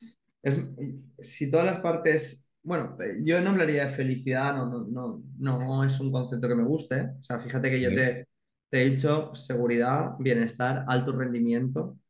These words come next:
Speaker 2: Ok.
Speaker 1: y, y desarrollo. No he sacado, no, no he sacado la, la felicidad
Speaker 2: Felicidad.
Speaker 1: porque me parece un concepto muy complejo en el que yo no me siento
Speaker 2: Sí.
Speaker 1: cómodo
Speaker 2: <laughs>
Speaker 1: principalmente. Pero si tú consigues eso, evidentemente estás mucho más cerca de conseguir los resultados.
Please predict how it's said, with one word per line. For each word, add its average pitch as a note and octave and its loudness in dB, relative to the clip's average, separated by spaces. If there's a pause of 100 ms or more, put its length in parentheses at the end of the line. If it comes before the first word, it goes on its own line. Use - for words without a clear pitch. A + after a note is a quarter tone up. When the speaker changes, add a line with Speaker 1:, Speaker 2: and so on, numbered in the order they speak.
(140)
Speaker 2:
Ok. A2+ 0
Speaker 1:
y, A#2+ 0
y - 2
desarrollo. A#2 2
No A#2+ -2
he A2+ 0
sacado, B2 0
no, A#2+ -2
no B2 -4
he - -4
sacado C3+ 0
la, B2+ 2
la B2 -4
felicidad B2 2
Speaker 2:
Felicidad. - 2
Speaker 1:
porque B2+ 0 (140)
me B2 -6
parece B2 0 (680)
un C3+ 2
concepto C#3 4
muy C#3 2
complejo D3 2
en C#3 2
el A#2 -2
que B2 -2
yo B2+ 0
no C#3 -2
me C3+ 2
siento B2 0
Speaker 2:
Sí. A2 2
Speaker 1:
cómodo A#2 0 (340)
Speaker 2:
<laughs> B2 8
Speaker 1:
principalmente. A#2 2 (460)
Pero C#3+ 2
si C3+ -2
tú D3+ 2
consigues F3+ 2
eso, F#3+ 0
evidentemente C3 2
estás C3+ -4
mucho B2 0
más A#2 0
cerca B2+ 0
de C3+ 2
conseguir G#2+ -2
los G2+ -6
resultados. - -10